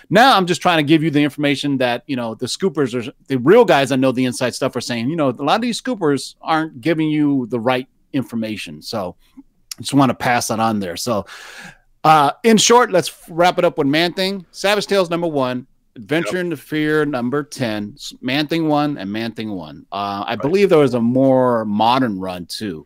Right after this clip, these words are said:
Speaker 1: Uh, so, you know,
Speaker 2: Yeah.
Speaker 1: be careful. A lot of time Marvel likes playing with these, and, like, I posted on Instagram a couple days ago for, um,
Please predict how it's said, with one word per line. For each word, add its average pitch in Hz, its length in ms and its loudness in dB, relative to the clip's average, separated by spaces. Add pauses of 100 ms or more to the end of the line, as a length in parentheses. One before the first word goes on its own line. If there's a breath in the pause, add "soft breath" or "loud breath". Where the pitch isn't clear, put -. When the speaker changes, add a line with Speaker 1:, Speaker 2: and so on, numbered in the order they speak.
(120)
Speaker 1:
Uh, 87 240 -6
so, 120 180 -4
you 165 160 4
know, 120 180 4
Speaker 2:
Yeah. 82 140 -8
Speaker 1:
be 175 80 -2
careful. 220 340 2 (200 loud breath)
A - 60 2
lot 180 80 6
of 190 60 0
time 220 180 2
Marvel 196 260 4
likes 175 220 2
playing 170 260 -4
with 156 100 -8
these, 170 200 -4
and, 143 120 -4
like, 160 300 -2 (260 loud breath)
I 135 80 0
posted 214 380 0
on 180 100 2
Instagram 135 640 -2
a 120 40 -8
couple 139 240 -10
days 127 260 0
ago 107 240 -4
for, 104 340 -6
um, 98 360 -6